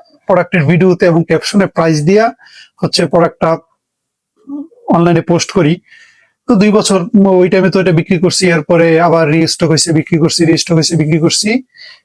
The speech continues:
এরপরে গত কিছুদিন আগে ওই প্রোডাক্টের ওই স্ক্রিনশট যেটা আমি লিখছিলাম, যে সাপোজ এক হাজার টাকা লিখছিলাম, তো এটা স্ক্রিনশট দিয়ে বলতেছে, "ভাই, এটা তো এক হাজার টাকা, আমাকে পাঁচটা দেন।" কিন্তু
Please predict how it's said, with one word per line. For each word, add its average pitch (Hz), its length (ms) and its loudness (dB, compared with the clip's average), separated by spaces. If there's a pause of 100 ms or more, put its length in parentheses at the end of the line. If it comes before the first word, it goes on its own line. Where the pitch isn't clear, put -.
(180)
এরপরে 208 360 2 (280)
গত 190 320 0 (180)
কিছুদিন 226 340 2
আগে 190 220 2
ওই 196 160 2
প্রোডাক্টের 196 540 -2 (120)
ওই 196 240 2 (260)
স্ক্রিনশট 170 600 -2
যেটা 160 300 0 (120)
আমি 165 140 0
লিখছিলাম, 156 500 0
যে 151 100 2 (220)
সাপোজ 180 340 -2 (680)
এক 190 100 0
হাজার 180 240 -2
টাকা 175 160 0
লিখছিলাম, 165 380 0 (520)
তো - 120 -6
এটা 170 200 0
স্ক্রিনশট 185 380 0
দিয়ে 180 160 2
বলতেছে, 170 320 0
"ভাই, 180 180 2
এটা 165 140 -2
তো 175 80 -2
এক 175 120 -2
হাজার 190 160 2
টাকা, 214 220 -2
আমাকে 165 240 -4
পাঁচটা 175 320 -2
দেন।" 135 160 -2 (460)
কিন্তু 196 280 0